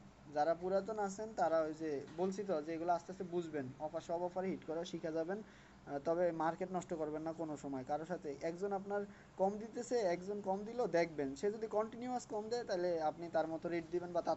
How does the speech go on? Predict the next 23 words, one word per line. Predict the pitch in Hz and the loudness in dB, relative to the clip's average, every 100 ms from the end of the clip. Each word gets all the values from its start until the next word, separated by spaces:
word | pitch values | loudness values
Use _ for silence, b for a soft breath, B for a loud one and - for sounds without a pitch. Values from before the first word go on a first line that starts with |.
| - | -2
থেকেও | 147 147 | -4 -2
কমে | 156 170 | 0 -2
দিবেন, | 156 139 135 | -2 -2 0
কারণ | 156 165 | 0 0
আশা | 165 160 180 | -2 -2 0
করি | 185 185 | 0 2
যে | 180 | 4
আপনাদের | 160 185 202 | 4 0 0
মতো | 202 196 202 | 0 0 2
এত | 165 190 175 | 2 0 -2
কম | 175 185 | -2 2
ব্যালেন্স | 185 185 190 190 B B B B - | 4 4 0 -6 B B B B -4
মানে | 151 151 | -2 2
আর | 147 151 | 2 2
এত | 156 | 4
অ্যাভেলেবল | 170 147 160 165 190 | 2 4 2 2 2
ব্যালেন্স | 170 156 165 - | 2 0 -2 -4
সবাই | 139 143 143 | -2 -2 2
পাবে | 147 160 | 2 2
না। | 135 123 - - - - - - | -4 -6 -14 -18 -18 -20 -18 -2
হ্যাঁ, | 196 220 147 | 2 2 4
আর | 151 151 143 - - 147 | 4 4 0 -8 -8 2
ভাই | 160 | 2